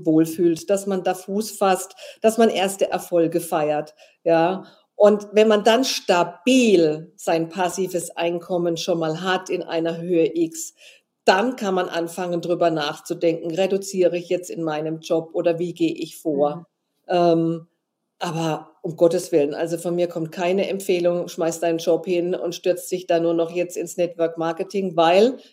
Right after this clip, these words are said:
Speaker 1: wir sind kein Schnellreichwerdesystem, ja. Ähm, es baut sich auf, ganz langsam. Natürlich ka-, hast du viel vor, also nach oben gibt's keine Grenze, ja.
Speaker 2: Mhm.
Speaker 1: Ähm, aber um mit 'nem sicheren Gefühl einfach etwas Altes loszulassen,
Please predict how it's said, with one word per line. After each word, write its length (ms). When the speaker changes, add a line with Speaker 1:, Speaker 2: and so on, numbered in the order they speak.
Speaker 1:
wir 100
sind 240
kein 200
Schnellreichwerdesystem, 1400
ja. 360
Ähm, 240
es 160
baut 360
sich 300
auf, 420
ganz 280
langsam. 580
Natürlich 420
ka-, 220
hast 300
du 340
viel 300
vor, 300
also 240
nach 240
oben 280
gibt's 260
keine 300
Grenze, 680
ja. 280
Speaker 2:
Mhm. 480
Speaker 1:
Ähm, 260
aber 420
um 100
mit 160
'nem 120
sicheren 520
Gefühl 600
einfach 520
etwas 280
Altes 440
loszulassen, 840